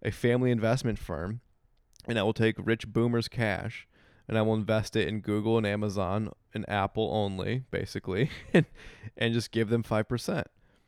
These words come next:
because I know I'm gonna make way more than that. I remember saying that one time in, like, a stock chat group, and a day trader was like, "Yeah, that's what day traders do. That's, that's, that's what we do on Wall Street."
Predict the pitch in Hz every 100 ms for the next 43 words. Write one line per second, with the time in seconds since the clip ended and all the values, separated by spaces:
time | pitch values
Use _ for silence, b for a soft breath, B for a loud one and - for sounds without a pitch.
0 | _ - 110 127 117 120 110 127 131 113
1 | 113 117 117 98 98 110 120 151 107 78
2 | 60 - _ b b b b 135 202 240
3 | 127 127 123 107 107 - 101 98 101 -
4 | 107 95 95 - 107 107 - 107 104 -
5 | 98 95 b b b b - 110 104 104
6 | 95 - 113 117 107 - 117 107 104 113
7 | 107 - - 104 120 123 120 139 107 113
8 | - 98 85 101 - - 107 - - 107
9 | - - 107 - 110 78 104 104 101 95
10 | 101 - 67 58